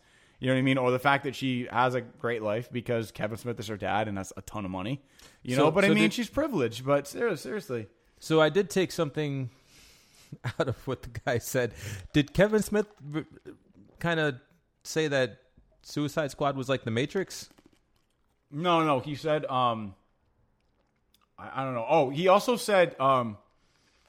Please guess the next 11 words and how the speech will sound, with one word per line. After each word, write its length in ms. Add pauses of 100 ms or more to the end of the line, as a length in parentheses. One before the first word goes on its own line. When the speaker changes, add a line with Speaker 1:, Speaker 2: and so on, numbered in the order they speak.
(880)
Speaker 1:
he 140
also 280
put, 320
um, 420 (960)
at 100
the 60
beginning 400
of 100
that, 260
he 100
put, 200